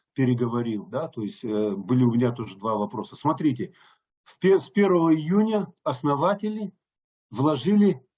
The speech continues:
пять, э, пятьсот тысяч своих денег, окей? То есть эти, эти, эти,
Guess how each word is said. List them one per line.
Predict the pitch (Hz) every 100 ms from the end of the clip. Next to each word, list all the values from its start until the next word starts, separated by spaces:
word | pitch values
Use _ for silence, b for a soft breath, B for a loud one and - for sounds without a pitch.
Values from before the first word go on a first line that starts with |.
| -
пять, | 160 185 190 _ _ -
э, | 147 143
пятьсот | 139 151 127 185 196 - _
тысяч | - 165 165 170 - -
своих | - - 127 139 113
денег, | 101 101 82 _ _ _ _
окей? | 117 117 214 220 _ _ _ _ _ _ -
То | 135
есть | 120 123
эти, | 190 185
эти, | 196 175 156
эти, | 156 139 147 143 127